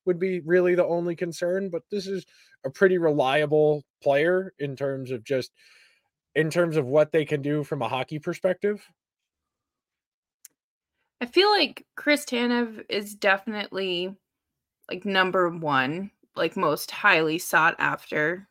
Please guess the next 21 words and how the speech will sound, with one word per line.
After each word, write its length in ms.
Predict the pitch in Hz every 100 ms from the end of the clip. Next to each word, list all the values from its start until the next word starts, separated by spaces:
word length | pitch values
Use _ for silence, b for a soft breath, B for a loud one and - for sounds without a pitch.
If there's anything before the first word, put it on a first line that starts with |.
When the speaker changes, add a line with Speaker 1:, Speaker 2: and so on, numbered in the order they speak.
| -
Speaker 2:
right 240 | 196 202
now. 480 | 214 214 226 262 262 -
Um, 480 | 196 180 170 190 - _ _ -
and 140 | 226 226
even 460 | 240 226 202 - -
if 180 | 190 -
they 140 | 175
went 200 | 175 165
into 240 | 160 165 180
July 640 | 160 135 139 131 - 202 _ _ _ 247 _ _ _ -
and, 320 | 175 160 - _ _ _ -
uh, 300 | - - -
let 240 | - -
him 200 | - -
test 260 | - 190 -
the 80 | 180
market 340 | 170 175 185
or 80 | 175
whatever, 520 | 180 170 180 185 185 B B B B -
I 420 | 233 247 269 277 254 _ _ _ _ _ _ _ _ _ _ _ - _ _ _
wish 680 | 202 196 190 208 - - -